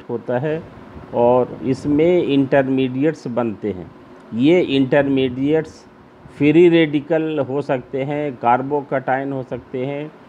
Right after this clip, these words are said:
कार्बेनाइन हो सकते हैं, कार्बीन हो सकते हैं, नाइट्रीन या बेंजाइन हो सकते हैं। ये जो intermediates बनता है,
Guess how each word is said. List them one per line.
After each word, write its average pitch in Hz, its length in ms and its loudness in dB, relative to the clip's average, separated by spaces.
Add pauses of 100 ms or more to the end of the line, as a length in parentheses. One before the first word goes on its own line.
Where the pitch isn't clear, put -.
(320)
कार्बेनाइन 135 720 2
हो 131 140 -8
सकते 131 380 -8
हैं, 139 160 -10
कार्बीन 123 760 -2
हो 123 260 -6
सकते 120 480 -4
हैं, 135 180 -2
नाइट्रीन 127 840 -2 (440)
या 139 280 4
बेंजाइन 120 920 0
हो 117 200 -2
सकते 110 440 -6
हैं। 95 200 -10 (680)
ये 170 560 4 (280)
जो 143 240 0
intermediates 135 960 0
बनता 127 420 -2
है, 147 340 -2